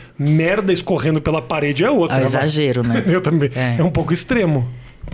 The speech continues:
Speaker 2: Mas aí eu falava, "Mas é fazenda, aqui tem animais, tem cavalo, tem vaca", e daí trazia o leite lá de baixo e não sei o quê.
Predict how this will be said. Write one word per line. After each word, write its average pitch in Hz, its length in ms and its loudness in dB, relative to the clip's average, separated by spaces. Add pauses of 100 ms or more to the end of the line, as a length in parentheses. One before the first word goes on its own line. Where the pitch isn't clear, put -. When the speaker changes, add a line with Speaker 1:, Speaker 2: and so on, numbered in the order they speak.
Speaker 2:
Mas 131 140 -2
aí 131 160 0
eu 131 80 0
falava, 135 280 0
"Mas 165 140 0
é 180 80 0
fazenda, 190 560 0
aqui 160 240 -4
tem 147 140 0
animais, 170 560 0
tem 147 180 -2
cavalo, 151 540 -2
tem 143 180 -2
vaca", 147 460 -2
e 131 160 -2
daí 131 180 -2
trazia 139 320 -2
o 139 60 0
leite 131 260 -2
lá 135 120 -2
de 131 100 -8
baixo 131 420 -4
e 127 60 -12
não 131 80 -8
sei 131 120 -8
o 131 40 -12
quê. 131 260 -8